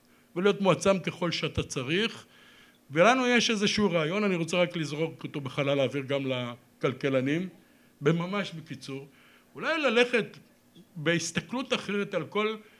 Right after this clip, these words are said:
ה-, ה-, הרי הכלכלה שלנו ממה בנויה? בנויה ממיסים, בנויה מתשתיות ובנויה ממה-, מתשלומי העברה, כמו כל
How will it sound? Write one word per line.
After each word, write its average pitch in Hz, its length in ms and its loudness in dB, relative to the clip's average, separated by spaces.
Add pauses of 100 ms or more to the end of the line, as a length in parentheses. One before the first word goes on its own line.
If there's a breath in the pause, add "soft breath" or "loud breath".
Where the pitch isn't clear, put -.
(260 soft breath)
ה-, 180 260 0
ה-, 165 280 0
הרי 196 220 2
הכלכלה 180 520 2
שלנו 180 340 0
ממה 165 260 0
בנויה? 139 280 -6
בנויה 269 280 -6
ממיסים, 220 600 -8
בנויה 190 280 0
מתשתיות 208 680 -2
ובנויה 247 420 -4
ממה-, 220 360 0
מתשלומי 208 520 -4
העברה, 185 400 2
כמו 151 200 -10
כל 185 140 -2